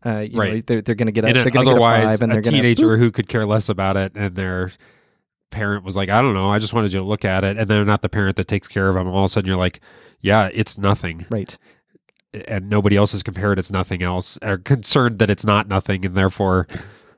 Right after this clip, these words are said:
Speaker 2: let's move on. <laughs>
Speaker 1: Agreed.
Speaker 2: All right.
Speaker 1: Moving on.
Speaker 2: Moving on. Well, I think, um, I wanna, um, wrap up by just asking you a few questions I've asked others, which is, um, one is, um, are there any, um,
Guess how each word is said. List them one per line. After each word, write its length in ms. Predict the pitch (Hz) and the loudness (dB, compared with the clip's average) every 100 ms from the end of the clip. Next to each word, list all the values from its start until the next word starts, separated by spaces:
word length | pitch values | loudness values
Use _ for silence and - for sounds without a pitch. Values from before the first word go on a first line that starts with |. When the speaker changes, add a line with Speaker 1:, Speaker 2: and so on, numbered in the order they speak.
| _ | _
Speaker 2:
let's 240 | - 101 - | -6 -6 -2
move 160 | 98 | -2
on. 240 | 95 90 95 | -2 -2 -2
<laughs> 280 | - - - | -4 -4 -6
Speaker 1:
Agreed. 320 | 117 101 98 - 120 | -4 -4 -8 -8 0
Speaker 2:
All 80 | 123 | 2
right. 80 | |
Speaker 1:
Moving 160 | 104 131 | 2 2
on. 280 | 110 104 95 | -2 -4 0
Speaker 2:
Moving 320 | 143 156 120 | 2 4 2
on. 240 | 90 98 101 - - | 0 -8 -10 -20 -4
Well, 180 | 170 175 | 2 2
I 80 | 139 | 2
think, 280 | - 208 - | 0 -2 2
um, 320 | 151 120 107 - | 4 4 2 0
I 100 | 131 | 4
wanna, 300 | 143 127 107 _ - | 4 4 0 _ -12
um, 540 | 131 117 107 98 107 _ | -6 -4 -2 -6 -10 _
wrap 300 | 127 110 - | 2 2 0
up 160 | 120 - | -2 -2
by 160 | 107 | -4
just 240 | 95 110 - | -2 -6 -4
asking 440 | 104 104 - 104 | -4 -2 -4 -2
you 200 | 104 101 | -2 0
a 80 | 95 | -2
few 240 | - 113 | -2 -4
questions 420 | - 101 - 98 | -2 -2 -2 -2
I've 140 | 98 92 | -2 -2
asked 240 | 90 - | -4 -4
others, 400 | - 98 92 85 | -6 -2 -2 -4
which 160 | 98 - | -4 -4
is, 260 | 92 85 | -6 -6
um, 360 | 98 87 85 87 _ _ - - - _ _ _ | -6 -6 -8 -14 _ _ -10 -10 -16 _ _ _
one 400 | 107 123 131 139 | -2 2 4 4
is, 400 | 113 107 92 - | 2 2 0 0
um, 420 | 98 95 92 98 _ _ - - _ _ | 0 -2 -4 -10 _ _ -18 -18 _ _
are 120 | 120 | 2
there 220 | 123 135 - | 4 2 0
any, 500 | 147 170 165 160 139 | 0 0 2 2 4
um, 440 | 110 98 90 95 | 2 0 -6 -14